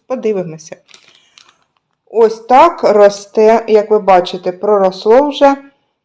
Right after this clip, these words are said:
пепіно. Він не хоче знімати шапочку. Вчора він у мене впав. Я витягувала, так дивилась, поставила і зацеп-, зачепила рукою.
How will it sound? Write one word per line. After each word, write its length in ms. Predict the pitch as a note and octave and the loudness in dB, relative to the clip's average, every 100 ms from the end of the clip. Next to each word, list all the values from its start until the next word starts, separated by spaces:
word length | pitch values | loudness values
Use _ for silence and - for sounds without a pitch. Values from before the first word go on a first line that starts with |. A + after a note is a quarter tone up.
| _ _ _ - | _ _ _ -10
пепіно. 680 | B3+ B3 G3+ E3+ D#3+ D#3 D#3+ _ _ _ _ _ _ - | -10 -8 -12 -10 -12 -16 _ _ _ _ _ _ _ -14
Він 180 | G#3 | -10
не 80 | G3+ | -8
хоче 320 | G3 G3+ G3 | -8 -8 -6
знімати 420 | F#3 F#3+ F3+ F3+ F3+ | -6 -4 -4 -4 -8
шапочку. 800 | - D#3+ D#3 G#3 - - C4+ C4+ _ _ _ _ _ _ _ _ _ _ _ _ _ _ _ _ _ _ _ _ _ _ _ _ | -6 -6 -6 -12 -12 -8 -6 -6 _ _ _ _ _ _ _ _ _ _ _ _ _ _ _ _ _ _ _ _ _ _ _ _
Вчора 460 | _ - A3+ G3+ G3 | _ -4 0 2 0
він 380 | G3 G3 F3+ - | -2 -4 -10 -16
у 80 | F#3 | -16
мене 320 | F#3 F#3 F#3 | -14 -10 -10
впав. 520 | F3+ - A#3 C4 B3+ - _ _ _ _ _ _ _ _ _ _ _ _ _ _ _ _ - | -12 -4 0 0 -2 -12 _ _ _ _ _ _ _ _ _ _ _ _ _ _ _ _ -16
Я 120 | F3+ | -14
витягувала, 520 | F3+ G3 G3+ G3 F#3 | -12 -8 -6 -4 -6
так 200 | F3+ F3 | -6 -8
дивилась, 320 | G3 G#3 G3 | -4 -2 -2
поставила 500 | - F#3 G3+ F#3 F3+ | -6 -10 -4 -2 -2
і 80 | F3 | -2
зацеп-, 460 | F#3 F3+ F#3 - - | -6 -8 -12 -16 -14
зачепила 540 | F3+ - F3 F3 F3 | -12 -12 -6 -2 -2
рукою. 520 | F3 F3 D#3+ D#3 D#3 | -2 -8 -14 -12 -14